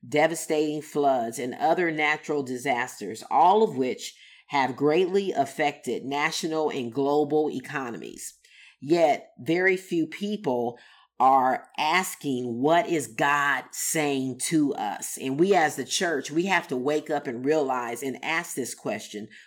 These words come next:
"What is he saying to us?" This is what we want to ask ourselves today.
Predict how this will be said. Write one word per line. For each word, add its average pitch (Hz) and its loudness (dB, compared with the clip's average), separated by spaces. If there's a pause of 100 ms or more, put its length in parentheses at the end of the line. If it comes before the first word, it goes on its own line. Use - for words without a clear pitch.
(100)
"What 165 4
is 151 0
he 143 0
saying 120 -6
to - -10
us?" - -8 (420)
This 202 2
is 165 -6
what 151 2
we 151 4
want 147 0
to - -6
ask 131 0
ourselves 120 -2
today. 101 -6